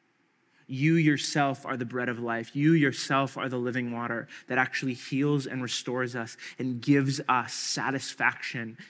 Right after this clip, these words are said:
that will never run dry. And so, Lord Jesus, we commit ourselves to you in this moment. We commit ourselves to you, and we, like Peter, echo that cry,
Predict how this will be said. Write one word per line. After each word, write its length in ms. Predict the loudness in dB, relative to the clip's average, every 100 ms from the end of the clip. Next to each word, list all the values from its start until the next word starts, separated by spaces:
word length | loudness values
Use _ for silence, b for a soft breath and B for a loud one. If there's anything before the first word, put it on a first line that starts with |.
| -6
that 80 | -4
will 140 | -2
never 560 | -2 -2 -2 0 -2 -4 B -12
run 580 | -6 -4 -4 -6 -12 -14
dry. 500 | -12 -8 -8 -10 -14 _ _ _ _ _ _ _ B B
And 80 | -4
so, 120 | 0
Lord 180 | 2 0
Jesus, 460 | 2 0 0 -2 -4
we 80 |
commit 320 | -4 -2 0 2
ourselves 520 | 0 0 -2 -2 -4 -6
to 80 | -4
you 260 | -2 -2
in 260 | -2 -4 -4
this 240 | -4 -6
moment. 460 | -6 -8 -8 -10 -14 _ _ _ _ _ _ _ b b -6
We 80 | -2
commit 320 | 2 4 4
ourselves 460 | 2 0 -2 -2 -4
to 120 | 0
you, 200 | 2 2
and 280 | 0 0 4
we, 240 | 8 8
like 400 | 6 4 2 -6
Peter, 380 | -2 0 2 0
echo 300 | -2 -2 -2
that 240 | 0 0 -2
cry, 540 | -4 -2 -2 -4 -10